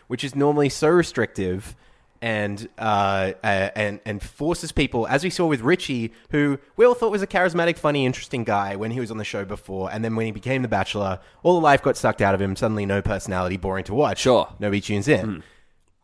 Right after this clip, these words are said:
Speaker 1: I don't think that's gonna happen with Sophie Monk. I think Sophie Monk,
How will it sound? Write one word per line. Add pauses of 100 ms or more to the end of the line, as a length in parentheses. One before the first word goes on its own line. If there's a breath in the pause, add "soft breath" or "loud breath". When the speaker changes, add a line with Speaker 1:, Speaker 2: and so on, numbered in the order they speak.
(140)
Speaker 1:
I
don't
think
that's
gonna
happen
with
Sophie
Monk.
I
think
Sophie
Monk,